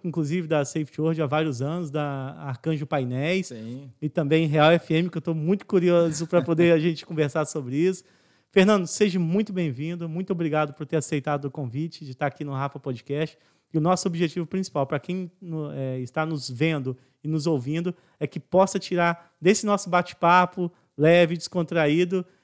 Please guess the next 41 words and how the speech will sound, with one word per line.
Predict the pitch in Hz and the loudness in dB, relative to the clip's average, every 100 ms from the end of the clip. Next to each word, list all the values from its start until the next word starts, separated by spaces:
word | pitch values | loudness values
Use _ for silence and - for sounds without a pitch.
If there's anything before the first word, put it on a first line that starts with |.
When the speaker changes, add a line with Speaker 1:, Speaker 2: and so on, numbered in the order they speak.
| _ - | _ -8
Speaker 1:
dicas | 131 214 214 220 185 | 2 2 4 2 2
valiosas | 139 196 202 175 185 185 | 4 4 6 4 2 2
pra | 208 | -2
poder | 202 202 220 | 0 0 0
aplicar | 220 254 240 - 202 208 - _ _ | -2 -2 -4 -4 -4 -4 -8 _ _
direto | 147 175 175 190 196 | 0 4 4 2 -2
no | |
seu | - 185 | -6 -4
negócio. | 160 139 139 156 | -2 -2 -4 -6
Eu | |
tenho | 175 180 | -6 -4
certeza, | 185 160 156 156 143 | -4 -4 -6 -6 -6
pelo | - 165 | -4 -2
que | 175 | -2
eu | |
te | 160 | -6
conheço, | - 170 147 160 - 160 - _ _ _ - | -6 -4 -2 -4 -6 -12 -14 _ _ _ 2
pela | 156 | 2
sua | 151 202 | 4 2
história, | 214 - 170 175 175 | 2 4 4 4 4
pelos | 190 185 | 2 4
seus | 214 226 | 2 2
negócios, | 214 170 165 185 - 202 - _ _ _ | 2 2 4 4 2 -6 -8 _ _ _
tenho | - 170 | -2 0
certeza | - 175 170 160 165 | 0 0 0 0 -2
que | - 170 156 143 131 _ _ - | -2 -2 0 -2 -6 _ _ -4
ela | 143 | 0
vai, | 143 156 - | 0 0 -4
vai | 135 139 160 | 0 2 4
conseguir | 185 170 175 | 0 -2 0
captar | 180 - 170 | 0 2 0
muito | 165 190 214 | 2 -2 -4
e | 202 180 | 0 0
aplicar | 180 202 175 165 170 190 220 | 0 -2 0 0 0 -2 -4
e | 190 | -4
mudar | 196 165 175 | -2 2 2
a | |
cara | 180 175 170 | 2 0 0
do | 156 | -4
negócio | 160 135 139 131 135 | -6 -2 -2 -2 -6
mesmo. | 120 113 | -6 -6